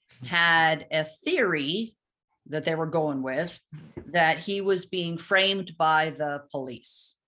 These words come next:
Speaker 2: And it was there, that was the, the defense that they were using, that he was innocent and he was being, um, framed by the cops. And because I was breaking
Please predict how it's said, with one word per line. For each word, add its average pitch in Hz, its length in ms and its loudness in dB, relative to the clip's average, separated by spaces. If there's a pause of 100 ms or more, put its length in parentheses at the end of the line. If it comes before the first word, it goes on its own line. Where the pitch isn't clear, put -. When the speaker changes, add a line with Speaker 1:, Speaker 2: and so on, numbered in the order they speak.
(380)
Speaker 2:
And 147 280 -2
it 143 80 -6
was 139 180 -6
there, 180 240 2
that 165 260 2
was 185 180 -6
the, 185 240 -8
the 175 120 0
defense 165 500 0
that 143 140 -10
they 143 100 -4
were 143 120 -6
using, 131 380 -10
that 127 120 -12
he 139 100 -8
was 131 140 -8
innocent 208 540 0 (300)
and 147 60 -8
he 151 80 -2
was 135 140 -4
being, 143 520 -6 (480)
um, 127 400 -6 (460)
framed 208 500 0
by 170 100 2
the 160 100 -2
cops. - 540 -10 (420)
And 156 540 2 (1000)
because 185 300 0
I 175 140 6
was 180 160 2
breaking 170 600 -4